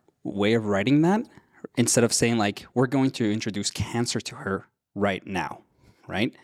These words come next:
No. She's had it before. She's carried it by herself. She's had to deal with it. She's managed, you know, to, to go through surgery, not tell anyone, not tell the kids.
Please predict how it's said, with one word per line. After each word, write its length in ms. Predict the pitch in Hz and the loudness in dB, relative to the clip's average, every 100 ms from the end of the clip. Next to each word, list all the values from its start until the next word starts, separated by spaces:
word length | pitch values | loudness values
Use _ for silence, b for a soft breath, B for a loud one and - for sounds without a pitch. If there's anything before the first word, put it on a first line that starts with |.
| b b b b b | b b b b b
No. 340 | 120 139 78 - _ _ _ _ _ _ _ _ | 2 2 2 -8 _ _ _ _ _ _ _ _
She's 260 | - 131 - | -4 -2 0
had 180 | - 165 | 0 0
it 60 | |
before. 400 | 98 - 73 - - _ _ - | -2 -8 -12 -12 -20 _ _ -10
She's 320 | - 160 - | -4 -2 -2
carried 320 | - 139 127 | 0 2 2
it 100 | 92 | 0
by 120 | 85 | 0
herself. 440 | 90 95 - - - _ b b b | -2 -4 -6 -8 -14 _ b b b
She's 300 | - 110 - | -2 0 0
had 200 | - 127 | -2 -4
to 100 | - | -8
deal 220 | 113 123 | 0 0
with 200 | 101 98 | 0 -4
it. 140 | 69 - b b b | -12 -14 b b b
She's 300 | - - 110 | -8 -4 -4
managed, 720 | 110 107 107 120 135 139 - - _ _ _ - | -4 -2 0 2 0 0 -6 -12 _ _ _ -6
you 80 | |
know, 200 | 107 98 110 | -4 -4 -8
to, 300 | - 110 104 _ - | -2 -2 -2 _ -8
to 180 | 104 92 | -6 -2
go 200 | 107 104 | 0 0
through 200 | - 95 | -2 -8
surgery, 640 | - 131 139 139 151 156 b b b | -2 0 2 2 2 0 b b b
not 160 | - - | -10 -8
tell 180 | - 82 | -6 -2
anyone, 400 | 113 127 135 135 | 2 4 4 4
not 140 | 107 | 0
tell 140 | - 110 | -6 -14
the 80 | - | -14
kids. 420 | - 117 139 | -6 -2 -2